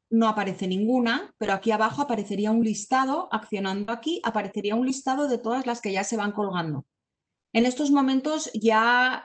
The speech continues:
eh, habría colgadas en torno a unas cinco, seis, siete ideas, ¿vale?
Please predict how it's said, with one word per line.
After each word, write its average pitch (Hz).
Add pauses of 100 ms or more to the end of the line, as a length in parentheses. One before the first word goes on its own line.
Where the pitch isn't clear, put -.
eh, 202
habría 202
colgadas 226
en 220
torno 190
a 185
unas 180
cinco, 220
seis, 214
siete 196
ideas, 160
¿vale? 208